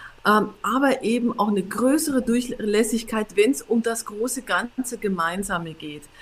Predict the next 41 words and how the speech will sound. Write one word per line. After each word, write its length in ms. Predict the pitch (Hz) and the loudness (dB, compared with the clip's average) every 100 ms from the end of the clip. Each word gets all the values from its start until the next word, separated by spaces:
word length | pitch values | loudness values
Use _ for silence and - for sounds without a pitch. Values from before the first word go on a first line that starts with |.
| - - | -20 -10
Das 160 | 202 202 | -6 0
heißt, 240 | 208 233 | 0 0
der 140 | 240 - | 0 2
Elon 260 | 220 220 | 2 4
Musk 320 | 196 254 - | 2 2 0
ist 200 | - 226 | -6 -4
sicher 280 | 254 247 262 | -2 -2 0
einer 240 | 135 226 220 | 0 0 0
der 140 | 202 | -2
größten 480 | 196 220 - 262 - | 0 -2 -2 -4 -4
Egomanen, 600 | 214 208 180 190 254 247 | -2 0 0 2 2 0
die 40 | |
es 140 | 226 123 | -2 -8
auf 140 | - | -8
der 100 | 196 | -8
ganzen, 460 | 180 208 - 226 220 | -6 -6 -2 0 0
äh, 40 | - 147 185 180 - | 0 -2 -2 -6 -10
auf 140 | - | -8
dem 120 | 202 | -6
ganzen 300 | 190 196 202 | -4 -6 -8
Planeten 480 | 196 180 190 190 208 | -6 -6 -6 -8 -8
gibt. 260 | 208 262 - - - - - | -6 -8 -10 -18 -16 -4 2
Und 100 | 208 | 4
gleichzeitig 880 | 220 208 320 - 233 202 247 262 - - - | 4 4 2 0 0 2 2 2 0 -18 -2
gibt 180 | 269 269 | 0 2
es 120 | 277 | 2
aber 120 | 262 | 2
überhaupt 560 | 233 254 247 285 320 - | 4 4 2 2 2 0
keine 340 | 294 277 254 233 | 0 4 6 6
Hüllen 380 | 247 285 285 | 6 6 6
und 220 | - 226 226 | 4 2 6
Hürden, 460 | 254 262 262 - - - | 6 8 6 4 -12 2
wenn's 220 | 226 240 | 6 6
um 140 | 247 | 6
die 100 | 226 | 4
Frage 440 | 220 190 185 226 240 | 2 0 2 2 2
geht, 260 | 226 233 226 - - - | 2 0 0 -14 -18 -2
wie 240 | 196 226 | 2 2
kann 280 | 226 262 285 | 2 4 6
denn, 220 | 269 254 | 6 4
äh, 180 | - | 4